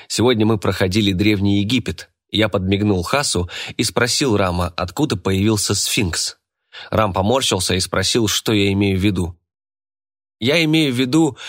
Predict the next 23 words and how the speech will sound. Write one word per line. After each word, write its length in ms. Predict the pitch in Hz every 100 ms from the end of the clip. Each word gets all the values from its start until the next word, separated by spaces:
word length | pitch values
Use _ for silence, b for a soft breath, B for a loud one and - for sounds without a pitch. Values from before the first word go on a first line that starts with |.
| B B _ _
это 220 | 135 131
египтяне 640 | 139 131 156 - 214 214 131
изобрели 400 | 104 101 123 101
его?» 320 | 85 78 - _ _ _ _ _ _ _ _
«Есть 600 | - 104 101 135 185 -
такая 280 | - - 202
теория, 540 | 185 185 175 170 147
но 420 | 101 98 131 127 107
есть 500 | 113 127 135 - 117
и 60 |
другие», 680 | 107 135 175 101 90 135 156 _ _ _ _ _ -
ответил 440 | 95 98 85 87
Рам. 320 | 92 80 82 _ _ _ _ _
Он 180 | 117 120
принялся 480 | 127 117 110 - 120
объяснять, 560 | 98 98 95 135 143 -
что 180 | -
мифические 720 | 101 104 127 107 101 - 101
чудовища 760 | 87 98 87 151 117 - - - B B -
происходят 560 | 92 90 - 139 120
из 160 | 98 98
глубин 420 | 87 95 87 120
подсознания. 840 | 113 95 - 98 98 110 85 80